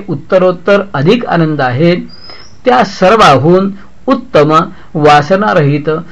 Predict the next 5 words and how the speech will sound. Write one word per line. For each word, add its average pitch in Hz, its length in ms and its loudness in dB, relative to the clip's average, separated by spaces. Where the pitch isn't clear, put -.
सर्वतः 180 540 2
प्रकाशरूप 165 960 -2
मी 202 240 4
ब्रह्म 139 300 2
आहे. 104 280 -8